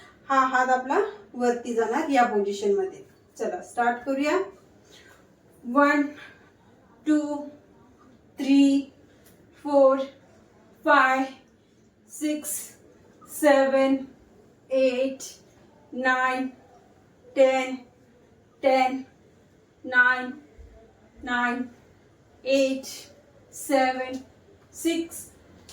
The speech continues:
फाय, फोर, थ्री, टू, वन and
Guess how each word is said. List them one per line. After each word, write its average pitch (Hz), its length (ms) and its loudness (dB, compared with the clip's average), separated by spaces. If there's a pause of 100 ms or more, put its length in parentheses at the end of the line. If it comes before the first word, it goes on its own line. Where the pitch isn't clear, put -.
(160)
फाय, 269 340 4 (880)
फोर, 269 280 0 (880)
थ्री, 262 400 -4 (840)
टू, 294 140 0 (1040)
वन 269 180 2 (1200)
and 302 160 0